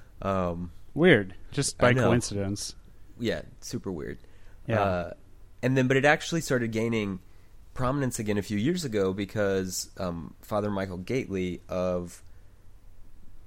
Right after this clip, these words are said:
Speaker 1: mm, the such and such religious order, um, I can't remember which one it is, but
Speaker 2: Oh,
Speaker 1: he
Speaker 2: I've heard that.
Speaker 1: Yes. I mean, 'cause there's other writers that come from them. They're solid. Um, anyway, he put out a book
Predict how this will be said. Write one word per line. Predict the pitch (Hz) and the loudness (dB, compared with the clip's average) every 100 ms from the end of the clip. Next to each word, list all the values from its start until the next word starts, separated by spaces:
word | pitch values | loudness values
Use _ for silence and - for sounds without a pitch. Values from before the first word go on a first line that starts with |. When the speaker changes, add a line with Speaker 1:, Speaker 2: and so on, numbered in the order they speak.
| - - - - - | -14 -14 -14 -14 -10
Speaker 1:
mm, | - 107 101 101 | -8 -6 -6 -6
the | 95 | -4
such | 110 - | -4 -4
and | 98 | -4
such | 95 92 | -6 -4
religious | 92 85 - | -4 -6 -6
order, | 87 92 107 - - - | -4 -4 -6 -14 -16 -6
um, | 107 101 98 95 - | -2 0 -2 -4 -10
I | |
can't | - 92 | -8 -6
remember | 87 85 87 92 - | -6 -6 -6 -8 -10
which | 92 - | -14 -10
one | 90 | -10
it | - - - - | -10 -14 -20 -10
is, | 95 85 90 - - | -6 -6 -8 -14 -8
but | 107 92 120 | -6 -2 2
Speaker 2:
Oh, | 117 | 4
Speaker 1:
he | 113 | 4
Speaker 2:
I've | - | 4
heard | 113 113 | 2 4
that. | 113 123 - - - - - - - | 4 2 -4 -16 -18 -20 -20 -14 0
Speaker 1:
Yes. | 104 76 - - | 0 0 -4 -6
I | 131 | -2
mean, | 143 | -2
'cause | 139 123 | -2 -2
there's | 135 110 | -2 0
other | 143 117 | 0 2
writers | 92 92 - - | 0 -2 -6 -12
that | |
come | - - | -14 -14
from | - 78 | -12 -10
them. | 82 | -6
They're | 95 95 101 - | -6 -6 -8 -18
solid. | - - 52 95 - - - - - | -12 -10 -8 -10 -14 -18 -18 -16 -2
Um, | 113 110 101 - | 2 2 2 2
anyway, | 165 117 92 90 - - - | 4 4 2 0 -8 -18 -2
he | 175 185 180 175 | 4 6 4 2
put | - 151 | 2 2
out | 120 | 4
a | 107 | 0
book | 104 127 113 | 2 4 2